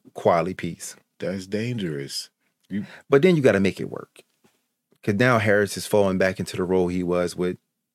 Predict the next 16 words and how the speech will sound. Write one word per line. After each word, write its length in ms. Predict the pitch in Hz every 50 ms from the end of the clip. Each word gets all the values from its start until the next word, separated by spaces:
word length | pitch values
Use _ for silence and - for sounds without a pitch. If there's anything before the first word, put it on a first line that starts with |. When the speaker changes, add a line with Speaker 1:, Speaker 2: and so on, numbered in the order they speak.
| _ _ _ _ _ _ _ _ _ _ _ _ _ _ _
Speaker 1:
you 120 | 107 104 98
know, 120 | 92 90
when 120 | 90 90
they 80 | 92 90 87
Speaker 2:
Yeah. 80 | 92
Speaker 1:
had 120 | 101 95 85
Harden, 340 | 82 98 107 104 92 87 87
and 160 | 87 87 90
that 100 | 95 95
Speaker 2:
Yeah, 60 | 98
Speaker 1:
wasn't 200 | 104 107 104 107 113
Speaker 2:
yeah, 80 | 110
yeah. 40 | 107 107
Speaker 1:
ideal 340 | 95 90 87 95 98 95
for 160 | - - 85 85
him. 320 | 92 113 113 104 92 92